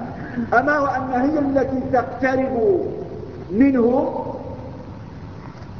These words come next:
"وأزلفت الجنة للمتقين"، لم يقل: "وأزلف المتقون للجنة"،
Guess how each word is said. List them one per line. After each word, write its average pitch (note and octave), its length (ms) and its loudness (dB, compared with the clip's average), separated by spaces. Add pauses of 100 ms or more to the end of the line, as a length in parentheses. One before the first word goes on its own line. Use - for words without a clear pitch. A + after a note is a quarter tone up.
(260)
"وأزلفت A#3 840 2
الجنة C4 720 2
للمتقين"، C#4 920 2 (300)
لم D4+ 200 0
يقل: B3 260 2
"وأزلف A#3 680 2
المتقون A3+ 680 2
للجنة"، G3 540 2